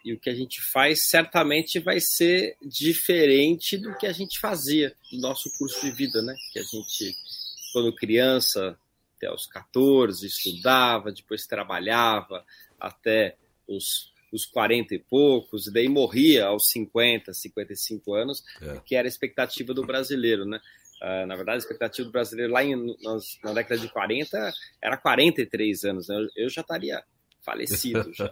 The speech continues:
Speaker 2: <laughs>
Speaker 1: né? Ah, então, a, a vida era muito, muito faseada, era muito curta e faseada,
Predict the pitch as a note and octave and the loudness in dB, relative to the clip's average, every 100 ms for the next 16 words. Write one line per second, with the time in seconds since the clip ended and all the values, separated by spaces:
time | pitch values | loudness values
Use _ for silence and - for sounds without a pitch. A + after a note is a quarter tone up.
0 | - F#2 - - G2 G2+ A2+ - - - | -6 -12 -12 -10 -8 -8 -8 -16 -18 -20
1 | _ - - F2 E2+ - _ A2+ - D3+ | _ -16 -10 -8 -10 -14 _ -18 -2 0
2 | F#3 - - D3+ D#3+ D#3+ F3 A#3 A#3+ A#3+ | 0 -4 -6 -2 0 0 0 -2 -2 -2
3 | A#3+ B3 C4+ - F#3+ A3+ - B3+ A3+ C#4+ | -2 0 -2 -2 -4 -4 -2 -2 0 0
4 | C#4+ G3+ A3 G#2 A2 B3+ D3 - E3+ - | 4 2 2 -2 2 2 0 -2 -8 0
5 | A#3 - E4 - - A#3 - D4 G3+ A#3+ | 0 2 -2 -4 -8 -10 -6 -4 -2 0
6 | - C3 B2+ | 2 2 0